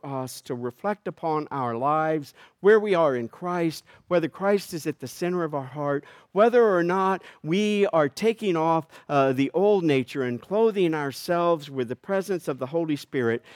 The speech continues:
that it will enable us to be the incarnate presence of God for everyone with whom we come into contact.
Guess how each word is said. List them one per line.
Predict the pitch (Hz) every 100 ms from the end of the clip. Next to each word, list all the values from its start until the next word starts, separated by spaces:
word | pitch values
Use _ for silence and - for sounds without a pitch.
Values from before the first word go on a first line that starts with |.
| - -
that | 151 156
it | 175 160
will | 170 151
enable | 143 147 185 196 202 180 160
us | 170 202 160 117 - - - _ _ _ _
to | 165
be | 139 175 180 175 165 - _
the | 127 139 143
incarnate | 160 156 - - 190 190 175 170 160 _
presence | - 151 139 147 135 131 - - _
of | 135 127 110
God | 120 127 110 85 73 _ _ _ _ _ _ _ _ _ _ _ _ _ _ _ _ _ _ _ _ _
for | - 127 -
everyone | 175 190 190 170 156 156 147
with | 131 117
whom | - 151 143
we | 131 127
come | - 135 120 117 -
into | 120 113 117
contact. | - 113 110 101 90 80 _ -